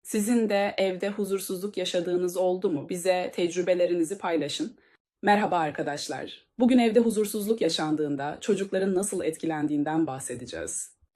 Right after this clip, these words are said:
Ebeveynler bazen stresli ve gergin olabiliyor ama bu durum çocukların ruh sağlığını ciddi şekilde etkiliyor. Çocuklar ortamın gerginliğini hissediyor ve kendilerini güvende hissetmiyorlar.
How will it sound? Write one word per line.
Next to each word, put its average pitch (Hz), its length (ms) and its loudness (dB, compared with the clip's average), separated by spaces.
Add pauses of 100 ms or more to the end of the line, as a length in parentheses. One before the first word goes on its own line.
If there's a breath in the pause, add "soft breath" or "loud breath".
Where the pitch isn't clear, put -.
(120)
Ebeveynler 262 760 6
bazen 214 380 2
stresli 202 540 -4
ve 254 80 2
gergin 196 540 2
olabiliyor 139 640 -4
ama 226 220 0
bu 240 120 -2
durum 254 320 4
çocukların 220 480 -2
ruh 226 220 2
sağlığını 170 640 0
ciddi 160 300 -4
şekilde 151 360 -6
etkiliyor. 185 720 -6 (300)
Çocuklar 214 500 -2 (340 loud breath)
ortamın 233 480 6
gerginliğini 185 720 0
hissediyor 165 500 -2
ve 147 120 -2
kendilerini 190 600 0
güvende 170 400 -2
hissetmiyorlar. 165 880 -4